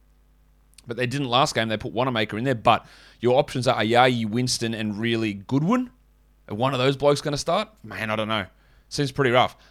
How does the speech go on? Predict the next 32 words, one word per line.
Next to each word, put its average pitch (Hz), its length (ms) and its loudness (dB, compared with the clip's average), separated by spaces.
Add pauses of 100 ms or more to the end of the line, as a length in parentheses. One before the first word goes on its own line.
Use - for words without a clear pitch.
But 135 80 4
I 143 80 10
do 180 220 2
think 160 180 -2
there's 127 140 -4
gonna 127 180 2
be 120 80 2
more 123 320 4
here 117 240 0
for - 160 -4
Avdia, 139 460 0 (880)
and 107 80 -6
he 107 60 -4
can 113 160 -2
be 110 100 2
a 107 40 -2
streamer. 143 360 -2
And 135 140 0
then 143 100 2
K 160 220 -2
C 147 180 -2
P. 139 340 -2 (440)
Good 165 120 4
opportunity 143 460 2
for 123 120 -2
him 123 140 0
with 107 140 -2
no 131 140 2
Dinwiddie, 120 400 -2
Hachimura, 117 540 0
Harrell, 113 460 2
Neto, 110 600 0